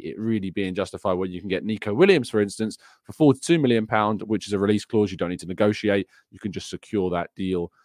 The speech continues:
as soon as feasibly possible. And our headline story today, according to Bild in Germany, Arsenal and Manchester United are the two teams which are interested in Matthias Tell, the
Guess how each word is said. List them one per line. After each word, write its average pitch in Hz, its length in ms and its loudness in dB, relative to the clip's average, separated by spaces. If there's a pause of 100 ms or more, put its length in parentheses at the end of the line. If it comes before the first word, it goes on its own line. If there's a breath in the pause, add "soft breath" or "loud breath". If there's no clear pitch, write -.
(260)
as 87 100 -10
soon 87 480 -2
as 92 180 -10
feasibly 80 640 -6 (100)
possible. 87 480 -10 (480 loud breath)
And 147 140 2
our 165 120 6
headline 180 460 6
story 113 520 2
today, 117 400 -2
according 123 460 0 (120)
to 107 360 0 (280)
Bild 190 400 10
in 147 260 -2
Germany, 156 500 4
Arsenal 165 460 2
and 143 160 0
Manchester 139 460 -2
United 123 540 -2
are 117 180 2
the 110 80 -4
two 131 220 -6
teams 120 360 -6
which 117 160 -6
are 107 160 -2
interested 110 560 -4 (400 soft breath)
in 110 240 -2 (120)
Matthias 120 720 -2 (300)
Tell, 120 540 0
the 98 260 -4